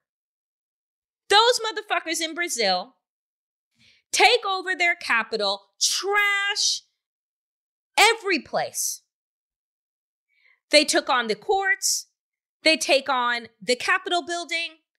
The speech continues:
But funny enough, unlike the fucking United States, guess who was arrested on the same day?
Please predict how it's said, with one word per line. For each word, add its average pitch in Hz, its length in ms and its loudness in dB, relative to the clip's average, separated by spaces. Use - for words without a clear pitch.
But 294 120 2
funny 453 400 -2
enough, 453 520 -2
unlike 415 480 4
the 359 80 -4
fucking 415 340 -2
United 392 400 -4
States, 440 580 0
guess 494 300 4
who 466 120 2
was 453 180 -2
arrested 440 480 0
on 415 160 -2
the 427 60 -4
same 440 280 -2
day? 466 400 0